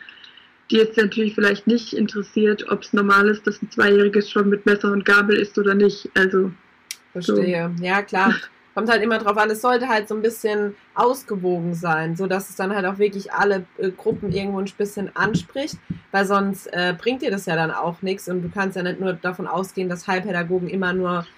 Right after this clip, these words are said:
Speaker 2: mit einer jüngeren Altersgruppe arbeiten. Das ist ja Bullshit. Also das ist ja denen eigentlich auch bewusst. Deswegen,
Speaker 1: Ja.
Speaker 2: naja.
Speaker 1: Ja, bei den meisten Lehrern, also ich zumindest empfinde es bei den meisten Lehrern auch recht ausgeglichen.
Speaker 2: Mhm.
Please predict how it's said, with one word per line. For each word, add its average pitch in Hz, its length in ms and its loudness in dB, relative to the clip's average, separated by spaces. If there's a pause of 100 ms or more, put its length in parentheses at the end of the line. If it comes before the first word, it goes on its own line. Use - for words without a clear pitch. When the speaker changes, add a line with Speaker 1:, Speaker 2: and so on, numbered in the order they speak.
(160)
Speaker 2:
mit 185 280 -2
einer 170 440 2
jüngeren 220 420 -2
Altersgruppe 175 680 -4
arbeiten. 156 580 -2
Das 165 140 -8
ist 160 120 -12
ja 160 100 -4
Bullshit. 190 480 -2
Also 165 200 -4
das 160 100 -4
ist - 160 -10
ja 185 80 2
denen 180 220 2
eigentlich 180 260 0
auch 190 120 0
bewusst. 170 440 -4 (920)
Deswegen, 190 600 2
Speaker 1:
Ja. 175 60 -6 (100)
Speaker 2:
naja. 185 220 0
Speaker 1:
Ja, - 200 2 (220)
bei 202 120 0
den 196 200 -6
meisten 196 380 -2
Lehrern, 196 520 0
also 214 200 -2
ich 240 220 2
zumindest 214 640 0
empfinde 226 440 2
es 220 120 -2
bei 220 160 4
den 220 380 2
meisten 214 360 0
Lehrern 220 300 2
auch 214 200 0
recht 208 260 -2
ausgeglichen. 226 720 2
Speaker 2:
Mhm. 226 400 -2